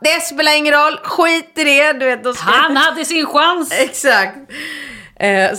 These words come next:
Speaker 1: sen när jag hade tränat klart så hade jag ju fått så här fem S M S av honom där han var bara så här, "Kan du sluta leta bråk?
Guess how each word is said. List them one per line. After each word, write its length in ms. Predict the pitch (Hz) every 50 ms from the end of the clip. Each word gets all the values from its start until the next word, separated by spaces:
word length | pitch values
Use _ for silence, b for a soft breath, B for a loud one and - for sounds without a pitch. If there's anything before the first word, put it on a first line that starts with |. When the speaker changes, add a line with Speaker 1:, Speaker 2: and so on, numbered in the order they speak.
| 208 202
Speaker 1:
sen 220 | 185 220 202 208
när 60 | 208 202
jag 140 | 190 190
hade 180 | 196 175 156 165
tränat 340 | 156 - 180 165 165 170 -
klart 240 | 220 214 202 196 -
så 100 | - 185
hade 180 | 175 156 156
jag 100 | 160 151
ju 80 | 156 156
fått 240 | 156 170 156 151 -
så 80 | -
här 120 | 160 165 156
fem 280 | - 180 165 156 156
S 140 | 156 151 -
M 100 | 160 160
S 180 | 170 175 175 -
av 60 | 156
honom 340 | 156 156 156 156 160 156 151
där 80 | 151 156
han 200 | 151 156 143 143
var 120 | 151 151
bara 140 | 147 156 160
så 120 | 156 - 151
här, 160 | 147 151 151
"Kan 160 | - 202 185
du 80 | 190 196
sluta 680 | 196 - - - 240 233 233 220 196 - - - 202
leta 520 | 202 214 208 208 196 180 - - 190 190
bråk? 640 | 175 170 190 208 214 214 214 220 220 220 - -